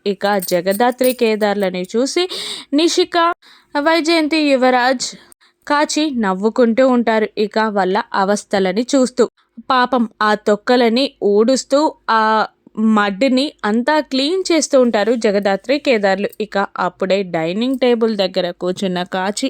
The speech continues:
"అబ్బా తల నొప్పిగా ఉంది, కాస్త కాఫీ పెడితే బాగుండు" అని అంటుండగా, జగదాత్రి, కేదార్లు ఒక దగ్గరికి వచ్చి, "చూసావా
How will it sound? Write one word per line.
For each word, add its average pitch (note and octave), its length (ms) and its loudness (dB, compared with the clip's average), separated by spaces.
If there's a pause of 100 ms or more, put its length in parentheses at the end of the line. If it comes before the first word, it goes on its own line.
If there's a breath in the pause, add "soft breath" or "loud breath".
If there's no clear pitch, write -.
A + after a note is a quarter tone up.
(140)
"అబ్బా G#3+ 340 -4 (260)
తల A3 300 -2
నొప్పిగా G#3+ 760 -2
ఉంది, A3 260 0 (500)
కాస్త G#3+ 560 0 (920 loud breath)
కాఫీ B3 440 2
పెడితే B3+ 380 0
బాగుండు" A#3 640 2 (200)
అని G3+ 280 -2 (160)
అంటుండగా, C#4 640 0
జగదాత్రి, C4 720 -2
కేదార్లు C#4 520 0
ఒక A#3+ 260 2
దగ్గరికి A#3+ 560 0
వచ్చి, A3 360 -2
"చూసావా A#3+ 640 -2